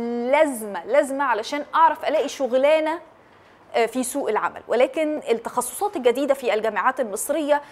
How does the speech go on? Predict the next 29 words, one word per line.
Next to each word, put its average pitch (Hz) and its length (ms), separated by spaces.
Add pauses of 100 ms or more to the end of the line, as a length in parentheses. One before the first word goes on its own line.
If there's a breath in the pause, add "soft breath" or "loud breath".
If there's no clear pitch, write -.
(320 loud breath)
آه، 214 120
تم 320 300
النظر 269 520
بشكل، 240 880 (160)
آه، 208 180
قريب 233 520
جدًا 285 320 (260)
لاحتياج 233 1120
سوق - 320
العمل، 233 400
إذا 208 180
كان 269 140
في 269 120
الداخل 233 460 (180)
أو 302 120
للخارج، 233 540 (400 loud breath)
عشان 220 140
ما 226 60
احطش - 320
ع-، - 160
يعني 220 360 (640)
عبء 311 520
جديد 262 400
على 208 200
الطالب 277 400
إن 214 80
أنا 294 140
محتاج 311 340
أخرج 285 400